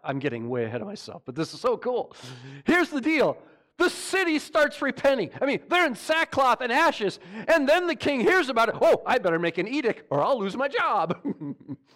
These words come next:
Right? The king that's supposed to be above all and knows all, and they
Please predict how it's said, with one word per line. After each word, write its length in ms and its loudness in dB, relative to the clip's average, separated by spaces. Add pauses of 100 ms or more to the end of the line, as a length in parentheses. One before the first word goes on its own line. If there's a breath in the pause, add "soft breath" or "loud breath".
(100)
Right? 460 -8 (3000)
The 80 -8
king 300 -4
that's 160 -8
supposed 300 -8
to 40 -20
be 120 -8
above 400 -4
all 320 -4
and 100 -8
knows 300 -10
all, 240 -6
and 120 -8
they 140 -6